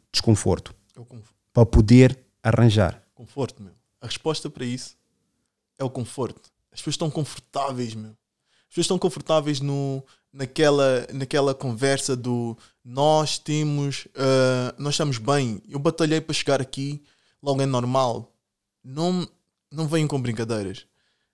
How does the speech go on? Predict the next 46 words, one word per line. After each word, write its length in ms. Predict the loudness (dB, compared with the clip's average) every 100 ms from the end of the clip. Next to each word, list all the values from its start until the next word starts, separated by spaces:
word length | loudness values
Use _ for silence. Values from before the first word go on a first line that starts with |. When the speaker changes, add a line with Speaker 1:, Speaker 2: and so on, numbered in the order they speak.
| _ _
Speaker 2:
Se 140 | -6
tu, 100 | -6
porquê 320 | -4 -6 -6
é 20 | -8
que 40 |
tu 100 | -8
tens 160 | -2 -2
de 80 | -2
batalhar 360 | -2 2 2 0
mais 320 | -2 -4 -4
que 120 | -2
o 60 | -2
outro 180 | -2
para 100 | -4
estar 200 | -4 -4
aqui? 300 | -4 -8 -10
Porquê 160 | -6 -6
é 40 |
que 60 | -4
tu 60 | -2
tens 160 | -2
de 60 | 2
normalizar 640 | 2 4 2 2 4 4
isso 280 | 4 -2 -2
só 120 | -2
porque 200 | -2 -4
tu 120 | -10 -6
estás 200 | -4 -2
bem 200 | -4 -2
agora? 320 | -2 -2 -4 -14 _ _ _
Porquê 80 | -8
que 40 |
tu 80 | 0
não 60 | 2
podes 200 | 2 2
garantir 300 | 0 0 -4
que 300 | 2 2 2 -6 -20 -10
os 160 | -8
teus, 540 | -2 4 8 6 4 -2
quando 240 | -2 0
chegarem 560 | 0 2 4 4 4 -2
cá, 440 | 0 2 0 -4 _ _ _ _ -8
tenham 500 | -2 0 0 0 -4
as 80 | -6
mesmas 380 | 0 2 2 0
oportunidades? 800 | -2 -4 -2 0 2 0 -2 -12